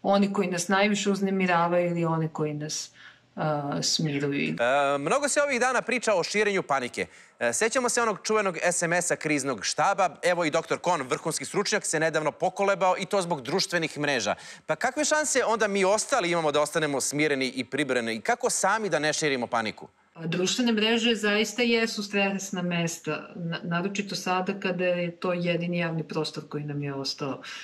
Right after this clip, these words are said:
Speaker 1: na raspolaganju i, i koji izgleda tako kao da se, da smo stalno u nekom, a, a, prenatrpanom autobusu u kome se svi nadvikuju i raspravljaju i, i svađaju.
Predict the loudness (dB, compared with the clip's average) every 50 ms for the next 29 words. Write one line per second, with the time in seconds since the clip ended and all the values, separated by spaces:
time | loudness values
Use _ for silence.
0 | -16 -18 -20 _ -4 -2 0 0 0 0 -2 -4 -4 -4 -4 -2 0 0 -2 -2
1 | -2 0 0 0 0 0 -2 -2 -6 -8 -8 -6 -6 -4 -4 -6 -8 -10 -8 -8
2 | -6 -6 -6 -6 -6 -8 -10 -14 -18 _ _ -6 -4 -2 -2 -2 -2 -2 -4 -4
3 | -4 -4 -4 -4 -4 -4 -8 -10 -6 -4 -4 -2 -2 -2 -2 -2 -4 -4 -4 -4
4 | -6 -6 -4 -4 -4 -4 -6 -8 -10 _ _ _ _ _ _ _ _ _ _ _
5 | _ _ _ -4 -2 -2 -2 -2 -4 -4 -2 0 0 2 0 0 0 0 0 -2
6 | -4 -4 -6 -6 -6 -6 -6 -6 -8 -8 -8 -8 -8 -8 -8 -10 -10 -10 -8 -8
7 | -8 -8 -8 -8 -8 -8 -8 -10 -10 -14 -16 -20 -16 _ -4 -2 -2 0 -2 -2
8 | -2 -4 -6 -6 -4 -4 -4 -2 -2 -4 -4 -6 -6 -6 -6 -4 -4 -4 -4 -4
9 | -4 -6 -6 -4 -4 -2 -2 -2 -2 -4 -2 -4 -4 -4 -6 -12 -16 -12 -8 -6
10 | -6 -2 -2 -2 -2 -2 -2 -4 -4 -4 -4 -4 -4 -6 -6 -6 -4 -6 -8 -8
11 | -8 -8 -6 -4 -4 -4 -4 -4 -4 -6 -8 -10 -8 -8 -8 -6 -6 -6 -6 -4
12 | -4 -4 -4 -4 -6 -6 -8 -6 -6 -6 -6 -6 -8 -10 -10 -8 -6 -4 -4 -6
13 | -6 -8 -6 -4 -4 -4 -4